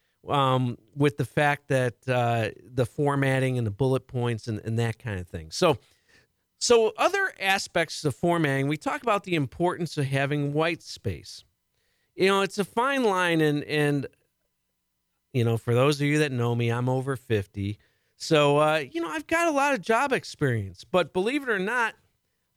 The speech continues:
I'm able to squeeze my entire life's history, at least work history, on two pages. You know, everybody's like, "Oh, I can't, I can't get my resume down to under five pages."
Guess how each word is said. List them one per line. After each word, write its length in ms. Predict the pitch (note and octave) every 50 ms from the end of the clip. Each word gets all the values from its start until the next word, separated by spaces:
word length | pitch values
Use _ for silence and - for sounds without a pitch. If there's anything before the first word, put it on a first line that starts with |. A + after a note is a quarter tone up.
| _ _ _ _ _ _ _ _ _ _ _ _ _ _ _ - - - -
I'm 200 | G#3 A#3 D4+ C#4+
able 320 | C#4+ C#4 C4+ A#3 A#3 G#3+ F#3
to 340 | - - G3 F3+ F3 E3+
squeeze 720 | D#3 - - - - - G3+ A3+ A3+ G#3+ G3+ G3 F3 D#3+ D#3+
my 220 | D#3 D3+ D#3 D#3
entire 840 | D#3 D3+ C#3+ C#3 C3+ - - F3 E3+ F#3+ G3 G3 G3 G3 F#3+ F3+ E3 -
life's 460 | - C3+ D3+ D#3+ F3 F3 E3 - -
history, 720 | D3 C#3 D3 G#3 A3 - - - C#3+ C#3 C3+ C#3+ F3+ G3 - _ _ _ _ _ _ _ _ _ _ _
at 80 | _ -
least 220 | D3+ E3+ - -
work 260 | A2 C3+ F#3 C4+ - -
history, 540 | C#3 G2+ - - - A2 A2 B2+ E3 F3 _ _ _ _ _ _ _ _ _ _ - -
on 180 | A3 A#3 A3+
two 240 | A3+ - D4 E4 D#4
pages. 800 | D#4 - D#4 D#4+ F4+ F4 D#4 A#3+ E3+ A#2 - - _ - - _ _ _ _ _ _ _ _ _ _ _ _ _ _ _ _ _ -
You 80 | G3+ G3
know, 60 | F#3
everybody's 400 | G#3 B3+ B3 B3 G#3+ F3+ D3+ D3+
like, 260 | E3 D#3+ D3 - -
"Oh, 40 | E3+
I 560 | F3+ F3+ F3 E3+ D#3+ D3+ C#3 C3 B2 C3+ D3+
can't, 360 | C#3+ - E3 D3+ D3 C#3 B2+ - _ _ _ _ -
I 140 | D#3 F3
can't 340 | D#3 - - E3+ D#3+ D3+ B2+
get 140 | - D#3 -
my 160 | C#3 C#3+ C#3
resume 480 | B2+ C#3 D3+ E3 D#3 D#3+ D#3+ D#3+ D#3 C#3
down 260 | C3+ D#3 D#3+ E3 D#3
to 60 | C#3
under 260 | C#3 D#3 D#3+ D3+ C3+
five 480 | A#2 - - D#3 E3 E3+ E3+ D#3+ D3 -
pages." 540 | - F3+ F3+ F#3 F3+ D3 A2+ F#2+ E2+ -